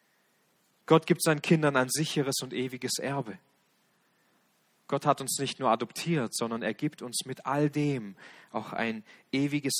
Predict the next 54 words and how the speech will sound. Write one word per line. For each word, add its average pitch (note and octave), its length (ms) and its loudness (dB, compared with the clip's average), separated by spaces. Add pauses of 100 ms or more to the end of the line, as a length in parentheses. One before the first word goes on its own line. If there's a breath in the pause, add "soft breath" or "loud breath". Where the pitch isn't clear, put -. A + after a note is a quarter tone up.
Erbe. B2+ 340 2
Und A2+ 100 -4
wisst - 220 -2
ihr, C#3+ 200 6 (280 loud breath)
heute D#3+ 260 6
streiten C#3 580 0
oft - 360 -2
Menschen A#2 380 -4
über G#2 160 -2
das G#2 160 -4
Erbe, G#2 320 -2
nicht - 240 -10
wahr? A2+ 260 0 (1000)
Und A2 100 -8
da G#2+ 100 0
wird A2+ 140 -4
da B2 120 8
hin C3+ 180 -2
und C3 160 -2
her C3+ 160 6
gemacht C3+ 400 0
und G#2+ 180 -8 (300 loud breath)
man A2+ 100 -2
versucht, B2+ 440 -4
ob C3 100 -4
man A#2+ 140 2
nicht A#2+ 200 -6
doch C3+ 160 4
etwas B2 300 0
mehr C3 200 4
bekommen B2+ 360 -4
kann B2+ 220 0
und A2 100 -6
der A2 100 4
andere A2+ 300 0
weniger. C3 540 0 (1040 loud breath)
Bei B2 100 -10
Gott C#3+ 200 -2
ist - 160 -4
es D3+ 140 -4
nicht A2 220 -8
so. F#2+ 240 -2
Wenn B2+ 140 -4
Gott D3 200 -2
dein C3 120 0
Vater C#3 400 -2
ist, - 180 -2
dann A#2 140 -4
kann D#3+ 280 -6
dir D3+ 140 0
niemand F3 440 -2
dein D3 100 0
Erbe D3 360 0
wegnehmen. B2 420 0